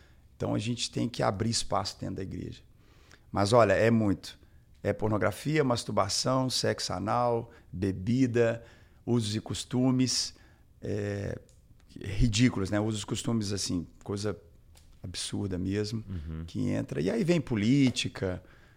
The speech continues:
Speaker 1: né? Entra bastante também.
Speaker 2: Tem de tudo, né?
Speaker 1: Tem de tudo.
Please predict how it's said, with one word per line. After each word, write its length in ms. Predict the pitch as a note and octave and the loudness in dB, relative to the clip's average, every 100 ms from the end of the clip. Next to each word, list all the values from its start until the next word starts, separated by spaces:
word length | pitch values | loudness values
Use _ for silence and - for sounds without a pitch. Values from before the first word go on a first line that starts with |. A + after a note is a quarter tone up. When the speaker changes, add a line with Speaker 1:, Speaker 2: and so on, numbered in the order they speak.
| - - - | -20 -14 -4
Speaker 1:
né? 360 | G#2 A2+ G#2 - | -2 -2 -4 -8
Entra 280 | F#2+ G2+ G2+ | -8 -6 -6
bastante 560 | F2 F2+ - G2+ G2 - | -8 -8 -6 -6 -6 -8
também. 340 | F2 F#2+ A#2 | -8 -4 -4
Speaker 2:
Tem 160 | F2+ F#2 | -2 -2
de 100 | F#2+ | -4
tudo, 320 | - F#2 F2 | -4 -4 -2
né? 100 | E2+ | -4
Speaker 1:
Tem 180 | D#2+ A#2+ | -4 -4
de 120 | C3 C3+ | -4 -6
tudo. 400 | G#2 F2+ D#2 | -4 -4 -4